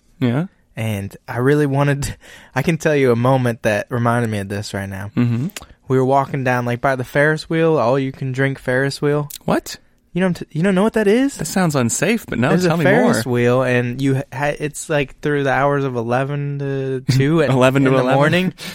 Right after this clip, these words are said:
Speaker 2: and you can, it's all you can drink for an hour or whatever.
Speaker 1: What?
Speaker 2: In the Ferris wheel.
Speaker 1: Really?
Speaker 2: Yeah, it's, it's one of their most famous things now.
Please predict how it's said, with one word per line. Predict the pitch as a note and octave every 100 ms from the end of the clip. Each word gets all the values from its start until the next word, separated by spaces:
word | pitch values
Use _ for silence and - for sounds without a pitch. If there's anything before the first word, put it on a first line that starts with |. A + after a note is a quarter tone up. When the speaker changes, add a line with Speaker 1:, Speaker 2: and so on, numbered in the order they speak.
| - - - _
Speaker 2:
and | B2 A#2+ A#2+
you | B2+
can, | D#3 D3 -
it's | C#3 D3
all | D3
you | D3+
can | C#3 A#2
drink | B2+ D3 -
for | - G#2
an | G2+
hour | A#2 C3 G#2 G2
or |
whatever. | G2+ F#2+ F2+ G#2 - -
Speaker 1:
What? | D3+ G3+ -
Speaker 2:
In | C3+ D3
the | C#3
Ferris | - C3 C3+ G2+ -
wheel. | - - _ _
Speaker 1:
Really? | G4+ A#2+ - - - -
Speaker 2:
Yeah, | C#4 D4 D4+ D3
it's, | C#3+
it's | D#3 E3+
one | G3+ G#3+
of | G#3
their | F#3 D3+
most | D#3 F3+ E3+
famous | E3+ F3 E3+
things | - G3+ G3
now. | - -